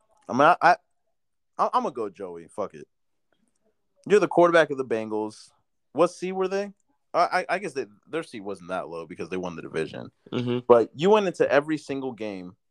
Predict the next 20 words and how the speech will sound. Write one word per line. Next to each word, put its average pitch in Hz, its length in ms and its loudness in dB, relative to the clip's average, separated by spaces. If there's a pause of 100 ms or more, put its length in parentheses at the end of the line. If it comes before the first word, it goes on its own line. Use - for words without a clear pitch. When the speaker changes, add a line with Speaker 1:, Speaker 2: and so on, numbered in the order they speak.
(520)
Speaker 1:
as 175 240 6
the 151 160 -12
underdog, 95 640 -8 (360)
two 196 220 0
of 170 60 0
them 156 140 -4
on 127 120 0
the 123 80 -6
road, 95 380 -2 (1500)
and 117 160 -2
won. 101 320 -6 (1160)
Shout 131 200 2
out 120 100 -4
to 110 60 -16
Joey, 98 320 -8
man. 87 240 -14
Get 95 140 -12
the 107 60 -12
gat. 95 360 2 (1080)
Speaker 2:
<laughs> 196 920 0